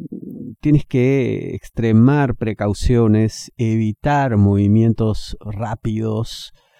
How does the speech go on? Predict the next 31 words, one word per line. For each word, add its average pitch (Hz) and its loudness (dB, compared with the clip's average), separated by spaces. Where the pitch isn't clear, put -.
de 113 -2
esos 107 2
que 107 -4
no 110 2
se 110 -4
piensan 107 0
mucho. 107 4
No, 117 4
este 123 -4
es 127 -2
un 139 4
momento 135 4
para 113 -4
pensarlo 131 0
todo, 104 0
hasta 123 2
el 110 2
más 131 4
mínimo 127 6
detalle, 104 -6
hasta 113 -4
esas 139 -6
cosas 143 -6
que 104 -4
de 107 -6
pronto 104 0
ya 123 -4
te 117 -4
están 127 -2
pareciendo 117 -2
ridículas, 104 -4